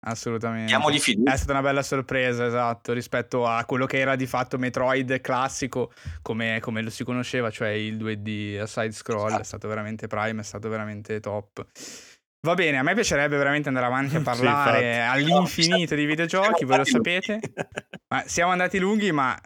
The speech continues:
Speaker 1: no, non fa niente, per noi non è, non è assolutamente un problema. Andrea, in chiusura, se nessuno ha più niente da dire, facciamo i saluti finali?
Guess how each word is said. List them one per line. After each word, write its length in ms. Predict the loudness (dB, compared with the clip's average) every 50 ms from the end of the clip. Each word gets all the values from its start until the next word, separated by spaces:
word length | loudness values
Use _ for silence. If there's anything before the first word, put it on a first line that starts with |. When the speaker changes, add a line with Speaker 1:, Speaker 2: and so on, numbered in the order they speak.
| _ _ _ _ _ -12 -6
Speaker 1:
no, 240 | -2 0 2 2 2
non 240 | 2 2 2 0 0
fa 100 | 0 0
niente, 480 | 0 0 0 0 -2 -2 -2 -4 -4
per 200 | -2 -2 -2 -2
noi 200 | 0 -2 -2 -2
non 160 | -2 -2 -2
è, 260 | -2 0 0 0 0 -2
non 140 | -2 -2
è 40 | -2
assolutamente 440 | -2 -2 -4 -4 -2 -2 -2 -2 -2
un 80 | -4 -2
problema. 560 | -2 -2 -2 0 0 2 2 2 2 0 -2 -4 -12 -20 -20 -12 -6
Andrea, 340 | -2 -2 0 2 2 2 2 2
in 80 | 0 0
chiusura, 340 | -2 -2 0 2 2 0 0
se 280 | 0 0 0 0 2 0
nessuno 380 | 0 -2 -2 -2 -2 -2 0
ha 40 | 0
più 120 | 0 0
niente 280 | 0 0 0 0 -2 -2
da 120 | -2 -2
dire, 580 | 0 0 0 0 2 2 2 2 2 2 2 0
facciamo 380 | -2 -4 -4 -2 -2 -2 -2 -2
i 20 |
saluti 300 | -2 -4 -4 -4 -4 -6
finali? 520 | -8 -6 -4 -4 -4 -4 -6 -6 -8 -10